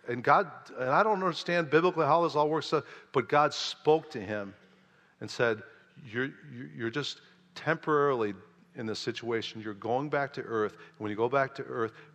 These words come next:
here's what you need to do. You need to serve me and live for me." And the moment he woke up, these girls from our Bible study, uh, Doctor Dave's Bible study on Friday night,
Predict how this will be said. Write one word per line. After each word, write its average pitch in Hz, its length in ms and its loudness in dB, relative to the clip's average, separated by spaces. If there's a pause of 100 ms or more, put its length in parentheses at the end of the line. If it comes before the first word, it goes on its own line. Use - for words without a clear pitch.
here's 123 160 0
what 123 180 -8
you 127 60 -8
need 117 140 -6
to 110 80 -8
do. 101 240 -6 (240)
You 113 60 -6
need 104 160 -4
to 98 80 -4
serve 123 420 -4
me 113 140 -6
and 98 180 -8
live 104 140 -6
for - 140 -14
me." 90 220 -12 (1300)
And 113 80 -6
the 117 60 2
moment 147 460 2
he 170 160 -4
woke 135 320 2
up, 143 300 4 (440)
these 113 160 -4
girls 135 320 2
from 127 260 -8
our 117 340 0 (120)
Bible 135 300 4
study, 151 320 -2
uh, 110 100 -4
Doctor 127 260 -2
Dave's 123 200 -2
Bible 123 180 2
study 143 160 -8
on 131 60 -10
Friday 131 240 -4
night, 131 160 0